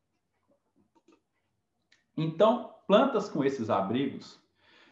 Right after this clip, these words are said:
formados pelas galhas, aumentaram a diversidade de artrópodes e diminuíram os níveis de herbivoria, mostrando um resultado bastante interessante,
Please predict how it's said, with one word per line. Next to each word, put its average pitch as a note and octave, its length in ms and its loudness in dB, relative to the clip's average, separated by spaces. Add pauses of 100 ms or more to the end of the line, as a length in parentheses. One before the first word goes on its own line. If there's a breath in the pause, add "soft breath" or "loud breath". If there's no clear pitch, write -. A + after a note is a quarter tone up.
(220 soft breath)
formados C#3+ 520 4
pelas G#2+ 340 -2
galhas, A2 640 0
aumentaram E3 960 4
a D#3+ 40 0
diversidade A2 880 -6
de C3 100 -8
artrópodes D#3 880 -2
e F#3 80 -4
diminuíram F#3+ 800 0
os A#2 120 -4
níveis A#2 340 0
de D3 60 -6
herbivoria, D3+ 800 -2 (640 soft breath)
mostrando G3 460 0
um G3 40 0
resultado F3 680 0
bastante F#3 680 0
interessante, F#3+ 840 -4